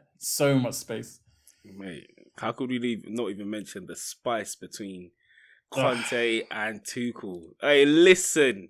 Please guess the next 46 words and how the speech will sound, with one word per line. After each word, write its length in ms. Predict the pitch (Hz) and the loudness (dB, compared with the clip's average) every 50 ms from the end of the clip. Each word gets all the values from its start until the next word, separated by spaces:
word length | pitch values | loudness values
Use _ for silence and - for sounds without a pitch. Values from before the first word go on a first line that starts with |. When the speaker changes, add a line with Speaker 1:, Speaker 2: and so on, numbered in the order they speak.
| _ _ | _ _
Speaker 1:
<laughs> 520 | - 139 - 135 117 110 - - - - - 208 - - - - - 85 - - _ _ _ _ _ _ _ _ _ - - - | -20 -12 -8 -6 -4 -4 -6 -8 -12 -8 -6 -4 -4 -4 -8 -12 -14 -14 -14 -14 _ _ _ _ _ _ _ _ _ -12 10 12
Speaker 2:
Who 80 | 147 190 | 12 12
you 180 | 220 226 233 202 | 12 12 12 12
backing 360 | 208 196 180 - - 160 139 | 12 12 12 12 12 12 12
in 80 | 131 | 12
this 160 | 123 131 - - | 10 8 8 8
whole 140 | 131 123 | 6 6
thing, 220 | 107 - 113 98 92 | 6 2 -2 -2 -2
though? 160 | 82 82 73 - - _ _ _ _ _ _ _ _ _ - - _ | -8 -10 -12 -14 -18 _ _ _ _ _ _ _ _ _ -20 -20 _
Tuchel 280 | - 160 156 160 156 - | 0 0 0 0 0 2
or 160 | 143 127 120 | 2 2 2
Conte? 200 | - 131 117 - 156 | 2 0 2 2 2
Speaker 1:
Oh, 180 | 127 117 113 - - - _ _ _ _ _ | 2 0 -4 -8 -14 -20 _ _ _ _ _
Conte. 460 | - 165 165 151 - 135 120 110 113 - _ _ _ _ - | 0 0 0 2 0 0 0 0 -4 -10 _ _ _ _ -2
Speaker 2:
Nah, 200 | - 123 127 120 | 2 4 4 4
Speaker 1:
He's 60 | 147 - | 4 2
Speaker 2:
man. 80 | 139 | 2
Speaker 1:
the 60 | 147 151 | 2 2
aggress-, 340 | 139 147 160 156 156 - - | 4 4 2 2 2 -4 -4
he's 160 | 139 135 123 | -2 -2 -2
the 100 | 131 131 | -2 -4
aggressor, 280 | 113 117 147 131 120 123 | -4 -2 -2 0 2 2
Speaker 2:
Nah, 80 | 123 | 2
Speaker 1:
bro. 140 | 117 113 107 | 2 0 -2
Speaker 2:
man. 200 | 101 98 - - _ - - | -2 -4 -8 -14 _ -14 -8
Speaker 1:
Yeah, 220 | 120 117 113 110 | -6 -2 0 2
Speaker 2:
He 80 | 151 160 | 2 0
started 380 | 151 - 170 156 143 123 117 107 | 2 6 8 8 8 8 4 -2
Speaker 1:
he's 80 | 95 87 | -4 -8
the 40 | |
Speaker 2:
it. 40 | 101 | -12
He 60 | 110 113 113 135 170 | -16 -6 -4 -2 -2
Speaker 1:
aggressor. 40 | 180 - | -2 0
Speaker 2:
started 340 | - 170 160 143 131 120 110 | 4 4 6 6 4 2 -2
it. 120 | 101 - _ _ _ _ _ | -6 -10 _ _ _ _ _
<laughs> 540 | - - - _ _ _ _ - - - - _ _ _ - _ _ | -2 -2 -2 _ _ _ _ -10 -10 -10 -10 _ _ _ -20 _ _
Wait, 120 | 175 175 151 | 4 6 6
Speaker 1:
He 40 | |
Speaker 2:
you 40 | 147 151 | 6 8
said 80 | 180 | 10
he 140 | 214 240 - | 10 10 10
Speaker 1:
started 40 | 147 | 8
it. 20 | |
Speaker 2:
started 260 | 135 196 175 147 120 | 8 8 8 8 8
it? 40 | 196 | 6
Speaker 1:
Oh. 160 | 196 156 - | 4 4 4